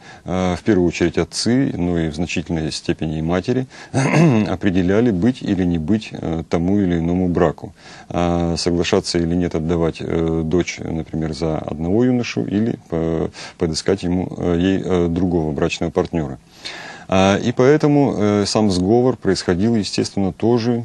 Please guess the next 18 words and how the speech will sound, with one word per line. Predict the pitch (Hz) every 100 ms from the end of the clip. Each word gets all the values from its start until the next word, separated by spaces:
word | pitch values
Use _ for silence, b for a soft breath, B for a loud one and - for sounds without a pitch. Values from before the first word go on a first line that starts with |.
| 95
между, | 90 98 104 101 107 110 -
э, | 90 90 90 90 87
родителями, | 90 87 82 - 76 71 73 -
а | 80 82
не, | 92
не | 98 92 101
между | 90 82 69
жен-, | 76 85 80
женихом | 85 90 87 85
и | 82
невестой, | 90 127 - 117
а | 82
именно | 87 117 92
между | 85 92 90
родителями. | 90 80 73 - 80 - B B B B B B
Обязательным | - 98 120 151 139 123 113
условием | 107 - 107 95 82 82
для | 73 87 90 71